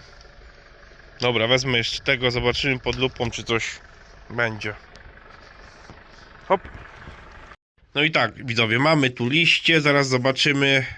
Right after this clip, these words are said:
Tutaj coś było. Tutaj na rogu coś było podejrzanego.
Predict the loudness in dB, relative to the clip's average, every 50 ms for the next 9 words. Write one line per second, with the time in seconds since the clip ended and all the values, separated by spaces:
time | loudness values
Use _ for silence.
0 | -16 -12 -8 -6 -2 0 0 0 2 0 0 0 0 2 4 4 6 6 6 6
1 | 4 4 2 -4 _ _ _ _ _ _ _ _ _ _ _ _ _ _ _ _
2 | _ _ -6 -6 -2 0 0 2 2 4 4 4 4 4 2 0 0 0 0 0
3 | 0 2 2 2 4 4 4 4 2 0 -2 -8 _ _ _ _ _ _ _ _
4 | _ _ _ _ _ _ _ _ _ _ _ _ _ _ _ _ _ _ -4 -2
5 | 0 2 0 2 2 2 2 4 2 2 2 2 0 2 2 2 2